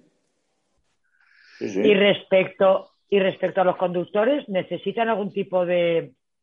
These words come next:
Speaker 2: de especialización muy acusada o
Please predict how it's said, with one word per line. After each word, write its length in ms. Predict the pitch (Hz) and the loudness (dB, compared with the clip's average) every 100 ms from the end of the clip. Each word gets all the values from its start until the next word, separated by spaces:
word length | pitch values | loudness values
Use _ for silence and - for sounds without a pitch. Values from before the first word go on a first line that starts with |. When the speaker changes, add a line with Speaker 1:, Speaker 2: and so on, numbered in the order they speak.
| _ _ _ _ | _ _ _ _
Speaker 2:
de 140 | 170 | -14
especialización 1500 | 160 - 156 156 151 139 139 123 170 180 185 180 175 170 170 _ _ _ _ _ _ | -12 -12 -12 -10 -10 -12 -16 -8 2 4 6 6 4 0 -8 _ _ _ _ _ _
muy 680 | 185 180 240 196 104 190 196 | -18 -16 -16 -16 -6 0 2
acusada 720 | 190 180 - 226 247 254 220 | 2 0 -2 0 2 2 2
o 320 | 190 180 175 | 2 2 0